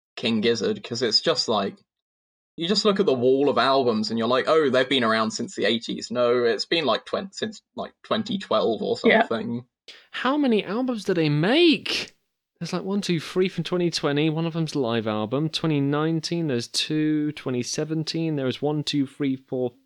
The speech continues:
Speaker 3: five albums. Good lord. How much do they write?
Speaker 2: Yeah, you better get into it now, Tom.
Speaker 3: Like, uh, d-, respect.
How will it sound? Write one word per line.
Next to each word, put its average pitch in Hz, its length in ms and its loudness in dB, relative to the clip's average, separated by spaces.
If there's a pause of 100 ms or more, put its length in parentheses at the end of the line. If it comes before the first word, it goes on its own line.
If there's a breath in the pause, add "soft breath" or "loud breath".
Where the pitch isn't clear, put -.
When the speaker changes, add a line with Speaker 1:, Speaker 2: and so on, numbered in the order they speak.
Speaker 3:
five 151 480 2
albums. 101 840 -2 (840)
Good 214 260 2
lord. 185 760 2 (220)
How - 160 -8
much 302 180 -4
do 233 80 2
they 180 80 4
write? 185 260 0
Speaker 2:
Yeah, 339 80 10
you - 100 10
better 233 140 8
get 233 120 8
into 226 220 8
it 220 80 6
now, 233 180 10
Tom. 214 440 4
Speaker 3:
Like, 175 140 -10
uh, - 20 -12 (220)
d-, 160 200 -16
respect. 165 800 0